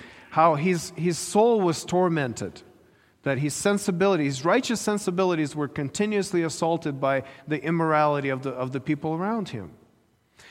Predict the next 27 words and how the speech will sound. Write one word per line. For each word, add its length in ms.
And 160
how 200
it 40
was 100
so 220
hard 400
for 140
him 180
to 120
live 280
there, 360
and 100
how 80
he 120
struggled 800
with 160
that. 260
Being 240
a 60
righteous 400
person, 380
he 100
struggled 540
with 140
all 200
the 120
sinfulness 640